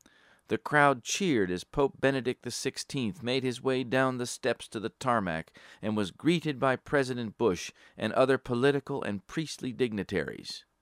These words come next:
The Associated Press on April fourteen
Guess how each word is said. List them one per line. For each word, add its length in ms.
The 80
Associated 640
Press 400
on 180
April 300
fourteen 760